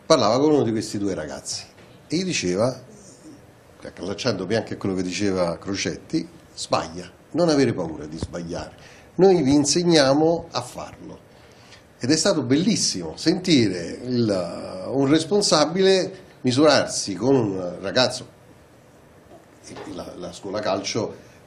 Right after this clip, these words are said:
eh, rispecchia logicamente quelle che sono queste filosofie,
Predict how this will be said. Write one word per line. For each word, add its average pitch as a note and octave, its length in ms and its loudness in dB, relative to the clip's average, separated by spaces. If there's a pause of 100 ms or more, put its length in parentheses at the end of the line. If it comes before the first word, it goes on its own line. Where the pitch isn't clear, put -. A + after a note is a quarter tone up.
eh, F2+ 260 -10
rispecchia A2+ 640 0
logicamente G#2 580 -2
quelle F#2+ 160 -4
che F2+ 100 -6
sono F#2 260 -10
queste F2+ 800 -8
filosofie, G2 600 -4